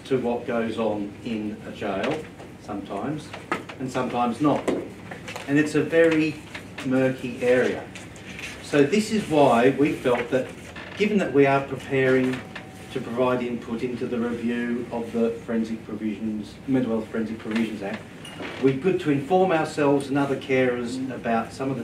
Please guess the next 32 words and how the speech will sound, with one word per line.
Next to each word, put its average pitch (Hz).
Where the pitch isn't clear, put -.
details, 110
how 98
that 95
works. -
For 139
that 170
reason, 143
we 127
asked 143
the 127
official 127
visitors 120
if 120
they 117
could 107
provide 107
us 110
with 127
a 151
speaker, 117
uh, 117
of 117
someone 135
who 135
has 147
a -
perspective 139
looking 139
at 107
how 113
those 107
systems 110